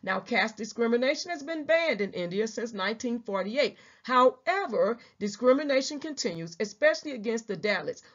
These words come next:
who were once called untouchables. According to the Migration Policy Institute think tank,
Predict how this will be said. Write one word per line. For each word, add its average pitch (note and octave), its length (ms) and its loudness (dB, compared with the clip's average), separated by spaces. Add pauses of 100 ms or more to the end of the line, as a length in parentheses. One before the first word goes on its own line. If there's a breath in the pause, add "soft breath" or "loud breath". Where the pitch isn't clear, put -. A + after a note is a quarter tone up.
who C4+ 100 0
were A3 140 6
once B3 300 2
called G#3 480 0
untouchables. G3+ 920 -2 (240 loud breath)
According G#3 460 -2
to B3 120 -4
the A3+ 100 2
Migration B3+ 640 0
Policy D3 440 -10 (320 soft breath)
Institute D4 720 -6 (440 loud breath)
think F4 300 -2
tank, E3 320 -6